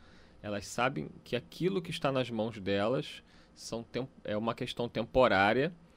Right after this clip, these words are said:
e que ela terá que dar contas. E ela procura utilizar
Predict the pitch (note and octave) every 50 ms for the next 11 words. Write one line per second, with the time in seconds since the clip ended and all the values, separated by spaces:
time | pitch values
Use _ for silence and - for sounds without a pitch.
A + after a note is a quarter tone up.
0 | - - - - D3 - - A#2+ G#2+ A2+ - - C3 A2+ G2+ A2 - B2 A#2+ B2
1 | C#3 - - - - C3 A2 G#2 - - - - - - - A#2 B2+ C3 C#3 D3+
2 | E3 - D#3+ E3 - D3 C#3+ D3 - - - - C3+ C3 - - G2 F2+ G2+ G#2+
3 | -